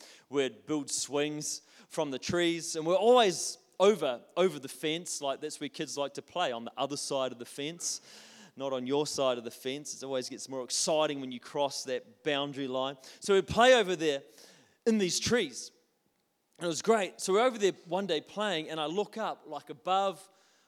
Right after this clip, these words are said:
probably, like, even higher than the apex of the ceiling. I'm, I'm just kinda looking around up into the treetops, these big pine trees,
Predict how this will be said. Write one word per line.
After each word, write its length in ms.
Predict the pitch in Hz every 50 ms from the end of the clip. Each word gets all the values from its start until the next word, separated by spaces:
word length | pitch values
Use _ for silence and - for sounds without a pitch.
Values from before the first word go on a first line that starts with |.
| _ _ _
probably, 280 | - 214 233 214 196 175
like, 240 | 156 170 175 175 170 -
even 240 | - 226 214 220 190
higher 460 | 151 - - 175 190 202 214 214 214
than 180 | 185 185 185 175
the 80 | 160 - -
apex 540 | 185 208 214 180 - 202 196 165 - - -
of 180 | 190 170 143 147
the 80 | 147
ceiling. 540 | - - - - - 208 220 202 175 151 143
I'm, 180 | 131 123 127 - -
I'm 120 | 147 139
just 360 | 127 156 147 - - - -
kinda 180 | - 160 143 127
looking 380 | 127 131 151 151 - - 156 143
around 480 | 131 135 143 147 151 156 156 156 156 - _ _ _ - - - _ _ -
up 220 | 175 175 - - 175
into 220 | 165 - - 156
the 100 | 139 139
treetops, 920 | - - - 190 220 226 196 - 151 131 120 120 123 - - - - - - _ _ _ _ -
these 120 | 151 143 - _ _ 170
big 300 | 190 180 - - - -
pine 300 | 151 170 185 190 196 185
trees, 540 | - - 147 127 123 123 120 - - -